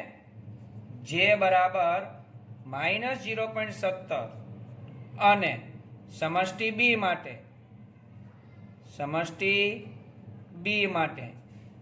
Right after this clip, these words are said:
જે બરાબર માઇનસ ઝીરો પોઇન્ટ ચાલીસ. તેથી સમષ્ટિ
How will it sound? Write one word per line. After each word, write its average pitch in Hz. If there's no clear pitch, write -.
જે 160
બરાબર 190
માઇનસ 190
ઝીરો 185
પોઇન્ટ 185
ચાલીસ. 196
તેથી 226
સમષ્ટિ 190